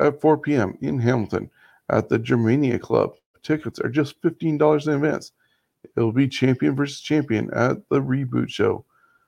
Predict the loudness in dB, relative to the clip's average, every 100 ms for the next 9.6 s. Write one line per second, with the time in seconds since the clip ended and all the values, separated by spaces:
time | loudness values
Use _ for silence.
0 | _ 2 6 6 4 2 2 2 0 0
1 | 0 -4 -8 _ -12 -2 0 0 0 2
2 | 2 2 0 -4 -2 -2 -2 -4 -6 -6
3 | -4 -4 2 4 4 2 -4 _ _ _
4 | _ 4 6 8 6 2 2 0 -2 -2
5 | 0 2 0 -2 -8 -4 -4 -2 -2 -6
6 | _ _ -4 2 2 0 -2 -2 2 0
7 | -2 _ _ _ _ -4 -4 -2 0 0
8 | -2 0 4 6 6 2 -6 _ _ -6
9 | 2 4 4 4 2 2